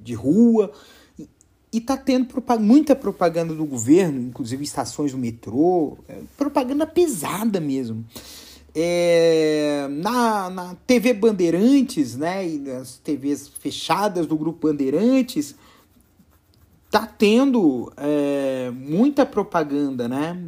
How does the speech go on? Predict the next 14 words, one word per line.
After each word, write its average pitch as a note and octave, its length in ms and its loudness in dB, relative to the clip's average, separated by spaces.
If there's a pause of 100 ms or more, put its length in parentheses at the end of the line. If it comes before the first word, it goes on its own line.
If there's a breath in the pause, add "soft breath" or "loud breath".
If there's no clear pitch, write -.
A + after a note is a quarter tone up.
do C3 100 -6
governo C3 520 0
federal A#2+ 580 -8 (920 soft breath)
pra A#2 160 -8
anunciar C3+ 920 -4 (380 soft breath)
as, E3+ 380 -10
as, C3+ 280 -10
as A2+ 220 -12
bondades D#3 720 -4
que - 120 -6
esse B2 280 -6
governo A2+ 420 -8
vem C#3 160 -8
fazendo. F3 540 -6